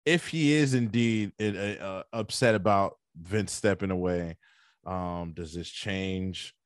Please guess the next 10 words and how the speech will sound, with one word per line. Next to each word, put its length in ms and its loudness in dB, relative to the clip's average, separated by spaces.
whatever 260 -2
plans 520 -4
that 180 -2
there 160 2
were 540 2
for 180 -8
the 100 -8
championship 520 -6
match 340 -6
on 140 -10